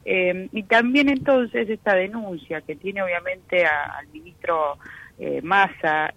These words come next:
eh, ministro de Economía de los argentinos, pero cuando él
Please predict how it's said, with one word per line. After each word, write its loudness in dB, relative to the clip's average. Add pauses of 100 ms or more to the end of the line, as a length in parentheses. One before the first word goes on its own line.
eh, -10
ministro -4
de 2
Economía 0
de -2
los -6
argentinos, -6
pero 0 (100)
cuando 4
él 4